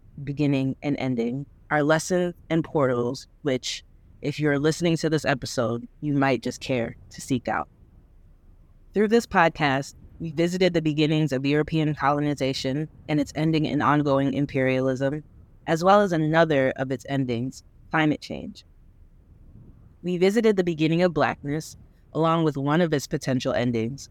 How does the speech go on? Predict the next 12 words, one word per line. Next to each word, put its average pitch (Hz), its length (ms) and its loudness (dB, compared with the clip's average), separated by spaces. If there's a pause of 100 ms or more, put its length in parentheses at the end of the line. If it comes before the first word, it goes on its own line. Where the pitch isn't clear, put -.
revolution, 139 720 -2 (280)
and 156 140 2
another, 143 540 2 (220)
liberation. 139 680 -2 (1000)
We 180 120 -2
also 190 300 4
visited 165 500 -2
the 147 80 -4
beginnings 151 500 2
of 135 120 0
European 135 460 0
fascism. 120 580 -2